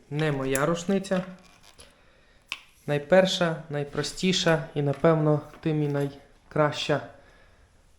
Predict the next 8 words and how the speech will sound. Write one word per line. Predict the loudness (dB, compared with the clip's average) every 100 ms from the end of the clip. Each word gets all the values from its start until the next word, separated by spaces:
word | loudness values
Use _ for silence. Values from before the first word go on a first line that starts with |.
| -10
рушниця | -8 -4 -4 -2
для | -4 -4
підводного | -2 0 0 0
полювання — | -2 -2 0 2 2 0 -4
це | -2 -2
є | -2 -4
так | -6 -6
звана | -2 0 0 -2 -4